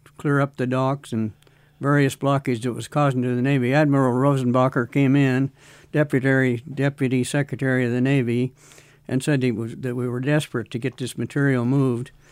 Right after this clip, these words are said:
The Secretary of Energy cl-, declared an emergency,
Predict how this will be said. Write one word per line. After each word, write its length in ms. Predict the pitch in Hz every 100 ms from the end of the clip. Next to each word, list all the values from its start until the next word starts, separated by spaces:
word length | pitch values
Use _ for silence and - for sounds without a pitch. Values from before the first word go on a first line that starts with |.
| - - -
The 100 | -
Secretary 560 | 156 - - 160 151
of 120 | 131
Energy 500 | 135 147 135 123 127
cl-, 220 | 120 147 113
declared 400 | 120 - 147 135
an 100 | 123
emergency, 840 | 127 147 139 127 120 127 127